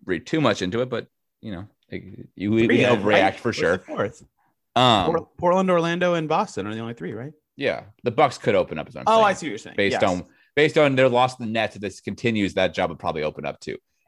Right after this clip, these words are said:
Speaker 1: Anyway,
Speaker 2: Right. Yeah,
Speaker 1: so
Speaker 2: yeah.
Speaker 1: it's both coaches that got fired are now rumored to be interested, or the Pacers are interested in both coaches if the Pacers, is the big if, if they actually fire the coach, who is still, as of ten forty-five Eastern on June second,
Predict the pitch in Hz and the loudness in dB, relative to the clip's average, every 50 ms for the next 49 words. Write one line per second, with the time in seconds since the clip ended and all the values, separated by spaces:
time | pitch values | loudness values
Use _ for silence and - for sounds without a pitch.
0 | - 131 143 143 113 92 - - - - 135 147 165 170 160 151 131 - - - | -2 -2 0 0 2 0 0 -2 -2 -8 -6 -2 2 4 4 4 2 2 -2 -8
1 | - - - - - _ _ _ _ _ _ _ _ _ _ - 120 123 120 - | -14 -18 -20 -20 -20 _ _ _ _ _ _ _ _ _ _ 0 2 2 2 0
2 | - - - - - _ _ - - 131 135 160 175 160 - - - 151 143 135 | -2 -10 -16 -16 -18 _ _ -6 2 4 6 6 6 4 2 0 2 2 2 2
3 | - 143 147 131 127 113 92 110 113 - - - - - 98 90 85 82 85 90 | 0 -2 -2 -2 -2 -2 2 2 2 2 2 0 -2 -2 0 2 2 2 0 -2
4 | 104 127 139 _ _ _ _ _ _ _ _ _ _ _ _ - 95 98 98 104 | -4 -6 -12 _ _ _ _ _ _ _ _ _ _ _ _ -6 -4 -2 -2 0
5 | 107 107 104 101 101 101 110 117 113 110 104 101 101 - - - 139 131 131 135 | 2 2 4 4 2 2 0 -2 -2 -2 -4 -4 -6 -8 -8 -10 -12 -8 -6 -8
6 | 127 - - 110 101 101 107 131 139 - _ _ - 98 95 95 92 - 127 135 | -6 -4 0 0 2 2 2 0 -2 -10 _ _ -8 -6 -4 -4 -2 -2 -2 -2
7 | 117 110 101 92 76 - _ _ _ - 92 92 - - 101 98 92 87 - 104 | -2 -2 -6 -6 -8 -10 _ _ _ -16 -16 -12 -8 -6 -4 -4 -4 -2 0 2
8 | 110 104 - - - 107 101 95 - 101 92 - - 120 147 143 127 - - - | 2 0 -2 -4 -2 -2 -2 -2 -2 -8 -10 -6 -2 0 2 2 2 0 -6 -20
9 | _ _ - 98 90 104 101 - - 95 92 92 101 107 123 147 147 143 131 131 | _ _ -14 -8 -6 -6 -6 -6 -8 -10 -10 -10 -8 -4 -4 -2 0 0 -2 -2
10 | - _ _ _ _ _ - 131 139 131 - - 127 117 113 113 110 - - 110 | -4 _ _ _ _ _ -2 0 0 0 0 2 2 4 4 2 0 -2 -4 -8
11 | - - 110 113 120 117 104 95 - - 95 87 87 - - - 113 117 107 - | -6 -2 0 0 0 0 0 -4 -6 -6 -6 -6 -6 -8 -8 -4 -2 -2 -2 -2
12 | - - 160 165 127 101 101 107 - _ _ _ _ _ - 117 117 123 113 104 | -4 -4 0 0 2 2 0 -2 -6 _ _ _ _ _ -8 -6 -6 -4 -4 -4
13 | 90 90 90 92 92 _ _ _ _ _ - - - 151 165 170 165 - - 147 | -4 -4 -4 -6 -10 _ _ _ _ _ -18 -12 -10 -10 -10 -10 -12 -10 -6 -4
14 | 147 143 131 - 135 131 131 120 127 147 127 - 117 98 95 90 92 104 120 123 | -4 -4 -4 -2 0 0 2 2 0 -2 -4 -6 -8 -8 -8 -8 -8 -8 -6 -6
15 | 120 117 - 120 123 - 110 - | -6 -4 -4 -4 -4 -4 -4 -4